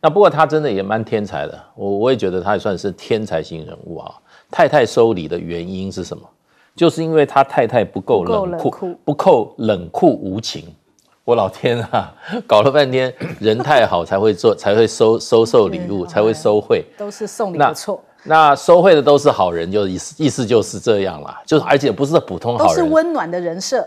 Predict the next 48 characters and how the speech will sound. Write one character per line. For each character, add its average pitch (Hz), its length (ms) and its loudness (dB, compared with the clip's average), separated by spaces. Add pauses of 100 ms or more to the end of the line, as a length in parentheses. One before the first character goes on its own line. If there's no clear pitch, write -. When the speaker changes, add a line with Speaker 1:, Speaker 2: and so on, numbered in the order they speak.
Speaker 1:
哎， 202 300 6
不 175 60 2
Speaker 2:
才 254 140 6
收 277 340 4
了。 247 260 4
Speaker 1:
对， 208 520 6
Speaker 2:
嗯。 147 40 -2
Speaker 1:
就 240 240 8
是 190 80 0
收 233 240 8
受 226 280 6
贿 208 160 4
赂 196 80 6
这 180 160 4
种 151 100 4
犯 190 260 4
罪 180 220 2
行 131 240 -6
为， 120 160 0
是 - 160 -10
因 170 220 -6
为 170 120 2
这 180 200 -2
个 143 180 2
人 101 220 -2
都 143 120 0
是 139 140 -2
好 90 400 -4
人， 82 260 -10
而 147 140 4
且 147 100 0
不 117 160 -2
是 165 140 0
普 - 220 -10
通 113 200 -4
好 82 140 -6
人， 82 140 -6
Speaker 2:
啊。 - 240 -20
Speaker 1:
还 131 120 2
是 190 120 0
特 - 420 2
别 104 180 0
的 104 100 4
好 78 200 -2
人。 78 160 -10
Speaker 2:
大 - 180 -12
好 - 240 -16
人。 - 80 -20